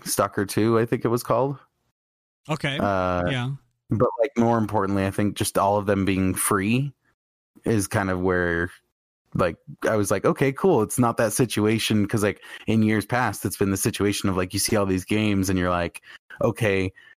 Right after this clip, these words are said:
Speaker 1: yes, no, yes, no, no, no, yes, no, no, no, no, no," because you have to make,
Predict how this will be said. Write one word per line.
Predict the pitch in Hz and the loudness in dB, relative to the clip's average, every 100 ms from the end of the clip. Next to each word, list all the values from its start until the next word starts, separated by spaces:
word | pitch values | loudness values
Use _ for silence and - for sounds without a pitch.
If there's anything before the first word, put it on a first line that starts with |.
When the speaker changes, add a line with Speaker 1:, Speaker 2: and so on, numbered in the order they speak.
| - | 0
Speaker 1:
yes, | 113 107 - | 2 2 0
no, | 110 107 | 2 2
yes, | 104 101 - | 2 0 0
no, | 107 101 104 | 0 2 2
no, | 101 98 | 2 2
no, | 101 98 98 98 95 | 2 2 2 2 2
yes, | 98 101 - | 2 0 0
no, | 104 98 | 0 0
no, | 98 95 92 | 0 0 0
no, | 92 92 | 0 0
no, | 90 90 | 0 0
no," | 90 113 101 92 - - _ | 0 2 0 -2 -10 -20 _
because | 113 - 120 104 104 | -4 0 0 2 2
you | |
have | 104 - | 0 0
to | 101 | 0
make, | 98 95 | 0 -2